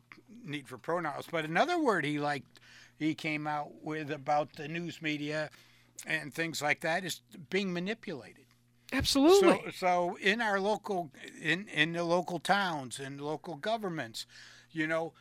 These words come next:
Speaker 1: think about how they come out and they pitch budgets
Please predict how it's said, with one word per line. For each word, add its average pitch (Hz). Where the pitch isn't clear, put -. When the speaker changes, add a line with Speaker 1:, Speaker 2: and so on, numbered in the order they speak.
Speaker 1:
think 233
about 262
how 220
they 214
come 180
out 165
and 143
they 156
pitch -
budgets 135